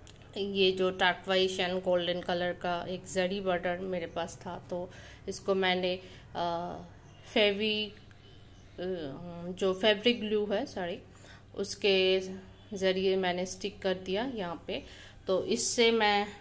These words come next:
इसका जो लोअर पोर्शन का घाघरा होगा वो बनाने की कोशिश करूँगी। और फिर, आ, वूल से, ब्लैक वूल से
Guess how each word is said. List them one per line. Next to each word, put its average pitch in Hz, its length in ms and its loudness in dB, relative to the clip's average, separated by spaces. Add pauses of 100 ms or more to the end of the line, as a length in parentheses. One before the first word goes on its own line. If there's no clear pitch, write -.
(440)
इसका 185 500 2
जो 180 180 0
लोअर 185 260 4
पोर्शन 185 420 -4
का 180 160 -4
घाघरा 180 420 -2
होगा 170 360 -4 (440)
वो 190 140 4
बनाने 175 420 0
की 185 160 -8
कोशिश 170 520 -6
करूँगी। 175 440 -4 (580)
और 175 340 2
फिर, 180 560 2
आ, 165 720 -6 (1000)
वूल 220 300 2
से, 196 340 4 (160)
ब्लैक 190 360 6
वूल 196 240 0
से 190 220 -2